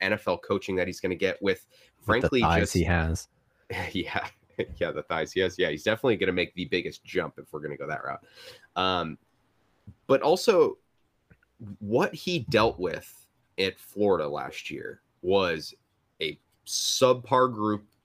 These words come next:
Speaker 1: of college pass catchers,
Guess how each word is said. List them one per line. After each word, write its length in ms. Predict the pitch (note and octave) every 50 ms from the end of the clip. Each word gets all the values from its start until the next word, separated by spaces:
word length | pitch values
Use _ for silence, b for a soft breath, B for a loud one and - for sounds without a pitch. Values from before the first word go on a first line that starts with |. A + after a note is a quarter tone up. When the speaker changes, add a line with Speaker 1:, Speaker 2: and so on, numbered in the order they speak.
| _ _ -
Speaker 1:
of 500 | F#2 F#2 F#2 F2+ F2+ F2 F2 E2+ E2+ - - - _
college 460 | - - F#2+ F#2 F2 F#2 F#2 E2+ -
pass 260 | - F#2 E2+ E2 - -
catchers, 640 | - F#2 E2+ - - F2+ E2+ E2+ E2 - - -